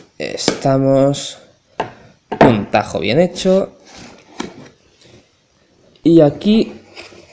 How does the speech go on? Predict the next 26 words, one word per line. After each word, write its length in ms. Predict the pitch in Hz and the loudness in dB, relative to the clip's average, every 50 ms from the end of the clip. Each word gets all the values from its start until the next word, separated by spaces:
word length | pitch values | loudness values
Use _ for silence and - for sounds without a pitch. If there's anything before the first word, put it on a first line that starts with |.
| - - | -4 2
tenemos 880 | - 131 135 156 170 180 180 175 175 170 175 175 175 - - - - - | 4 4 4 4 4 4 4 4 4 4 4 2 0 -4 -8 -14 -8 -4
la 540 | 143 139 131 160 196 220 226 220 226 - | 0 2 4 6 6 6 6 4 0 -4
cajita. 960 | - - - 98 - - - - 214 220 214 220 - 220 226 226 226 220 - - - - - _ _ _ _ _ _ - - - - - - - - - - - - _ _ _ _ _ - | -6 -6 -6 -6 -6 -8 -4 -2 -2 -2 -2 0 2 4 4 4 4 2 -4 -10 -18 -20 -20 _ _ _ _ _ _ -20 -20 -20 -20 -20 -20 -20 -20 -20 -20 -20 -20 _ _ _ _ _ 0
Tenemos, 720 | 143 156 185 208 226 226 220 - - - - - - - _ _ - _ _ _ _ _ _ | 2 4 4 6 4 4 2 2 -2 -6 -8 -10 -12 -16 _ _ -20 _ _ _ _ _ _
la 140 | 139 131 | 6 8
verdad 120 | 143 175 202 | 8 8 6
es 80 | 202 | 6
que 180 | - 269 240 - | 4 2 2 4
mirad 240 | 131 123 120 143 180 | 2 2 2 2 4
el 80 | 226 220 | 4 2
diseño 280 | 139 120 - 151 160 | 2 0 0 0 2
de 60 | 143 113 | 4 4
la 140 | 104 104 | 2 2
caja 240 | 104 113 - - 190 | 0 -2 -4 -4 -4
primero. 360 | 170 110 104 110 113 - 220 - | -2 -2 0 0 0 0 -2 -6
Bastante 580 | - 127 123 117 117 - - 147 160 147 131 113 | -6 -6 -6 -6 -2 -2 0 0 0 -2 -4 -4
chula. 280 | - - 127 160 175 | -2 0 2 2 2
Mythic 500 | 139 135 160 202 202 202 - 127 - - | 0 0 0 0 0 -2 -4 -6 -6 -6
Loot. 360 | - 107 107 120 165 247 - - - - - 1077 1077 1077 1077 - 1077 - - - - - - _ _ _ _ _ _ - | -6 -4 -2 -2 -2 -4 -4 -8 -10 -4 -2 -2 -2 -2 -4 -6 -10 -10 -16 -20 -20 -20 -20 _ _ _ _ _ _ -10
Vamos 240 | - 110 113 - | -8 -8 -6 -2
a 40 | 113 | -4
darle 220 | 107 110 113 110 104 | -2 -2 -2 -2 -2
la 140 | 104 98 | -2 -4
vuelta 460 | 98 101 107 113 113 113 113 - 135 123 | -4 -4 -4 -4 -4 -6 -6 -8 -6 -6
con 240 | 117 110 107 107 | -4 -6 -6 -6
cuidado. 880 | 101 - 101 92 101 98 104 117 127 143 151 156 165 170 175 175 180 180 | -8 -8 -8 -6 -6 -4 -4 -4 -2 -4 -2 2 4 6 6 6 4 0